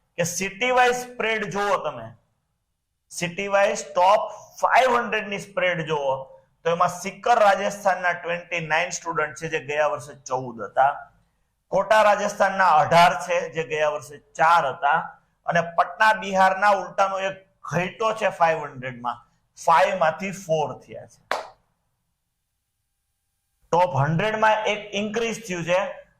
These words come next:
ટોપ ફાઈવ હન્ડ્રેડ માં એક ડિક્રીઝ થયું છે. કેવી રીતે તમે બધી ત્રિરાશિ માનશો? આવી ત્રિરાશિ રિઝલ્ટમાં ન હોઈ શકે, તો પેપરના લેવલ ઉપર હોઈ શકે.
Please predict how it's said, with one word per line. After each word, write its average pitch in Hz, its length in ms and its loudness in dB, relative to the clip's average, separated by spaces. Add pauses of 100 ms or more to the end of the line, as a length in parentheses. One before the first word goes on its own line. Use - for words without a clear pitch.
(160)
ટોપ 185 420 2 (260)
ફાઈવ 233 300 6
હન્ડ્રેડ 185 340 -2
માં 208 380 0
એક 165 200 -8
ડિક્રીઝ 147 540 -8
થયું 123 140 -14
છે. 135 260 -12
કેવી 240 260 -2
રીતે 214 120 -6
તમે 196 180 -2
બધી 175 200 -8
ત્રિરાશિ 160 500 -4
માનશો? 143 600 -6 (1120)
આવી 165 180 0
ત્રિરાશિ 180 540 -4
રિઝલ્ટમાં 156 540 -2
ન 143 60 -10
હોઈ 156 360 -2
શકે, 170 360 -4
તો 165 140 -4
પેપરના 151 540 -4
લેવલ 135 320 -2
ઉપર 139 180 -6
હોઈ 120 160 -4
શકે. 123 260 -6